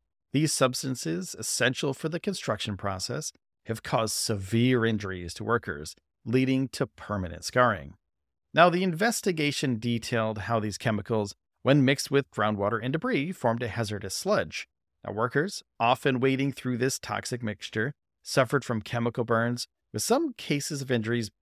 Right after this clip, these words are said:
being particularly severe. The work environment was described as extremely challenging,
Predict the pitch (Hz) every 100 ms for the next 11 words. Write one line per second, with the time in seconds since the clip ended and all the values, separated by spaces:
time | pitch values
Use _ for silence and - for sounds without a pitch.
0 | - 131 127 123 127 117 - 147 - 135
1 | 139 123 120 113 110 104 107 95 - _
2 | _ _ _ _ _ - 113 160 151 120
3 | 120 117 110 113 107 113 - 110 - 104
4 | 104 - - 135 135 123 107 90 92 143